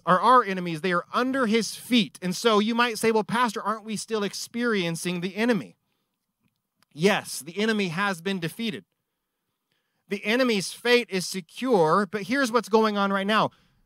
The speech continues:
Right now, God is being patient. The Bible says God is patient. He doesn't want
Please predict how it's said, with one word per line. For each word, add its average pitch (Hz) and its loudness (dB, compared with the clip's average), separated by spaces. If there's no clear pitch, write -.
Right 247 6
now, 262 8
God 214 8
is 190 0
being 185 -2
patient. 175 -4
The 180 -8
Bible 214 4
says 202 0
God 214 2
is 190 -4
patient. 214 -2
He 190 -6
doesn't 226 -2
want 208 2